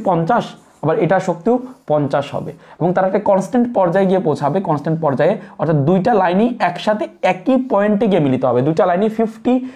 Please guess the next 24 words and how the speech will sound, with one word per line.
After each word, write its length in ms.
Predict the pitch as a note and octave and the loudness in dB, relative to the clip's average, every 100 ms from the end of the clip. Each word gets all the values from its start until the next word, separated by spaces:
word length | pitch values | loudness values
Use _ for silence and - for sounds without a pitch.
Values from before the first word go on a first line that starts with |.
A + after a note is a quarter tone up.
| - _ E3 | -20 _ -2
পয়েন্টে 260 | E3+ E3 E3 | 0 0 2
গিয়ে 120 | D3+ | 2
মিলিত 180 | A#2+ A#2 A2+ | 0 -2 -4
হবে, 140 | - - _ - | -6 -12 _ -8
দুইটারই, 320 | C#3 D#3+ F3 - - - _ _ - | -2 0 0 -2 -10 -20 _ _ -4
দুইটাই 240 | C#3+ F3+ E3+ | -2 0 -2
সমান। 200 | - D#3 D#3 _ _ _ _ _ _ _ _ - - | -4 -6 -12 _ _ _ _ _ _ _ _ -10 -4
But 140 | C3+ - - - - - | -4 -6 -18 -20 -12 -4
আমি 100 | F#3+ G#3 | 0 2
যদি 100 | B3 F4+ | 2 2
তাদের 180 | C#4 A#3 - | 0 0 0
সংখ্যাটার 560 | G#3+ A3 A3 A#3+ C4 C4+ | 2 2 2 0 2 2
এখন 120 | C4 C4+ | 2 0
একটা 120 | C4+ D3+ | 0 0
graph 220 | C#3+ C#3+ C#3 | 0 0 -2
আঁকি, 200 | A#2 - - - - | -4 -6 -10 -14 -4
তাহলে 140 | E3 D3+ | 0 2
দেখো 100 | C#3 | 0
তাদের 160 | E3 F#3 F#3+ | 0 0 0
সংখ্যাটার 360 | F#3 G#3+ A3+ F#3+ | 0 0 0 0
গ্রাফটা 260 | F3 F3 G3 | 0 -2 -2
কি 80 | D#3 | 0
হবে, 100 | B2 B2 | 0 0
দেখো 160 | B2 | -2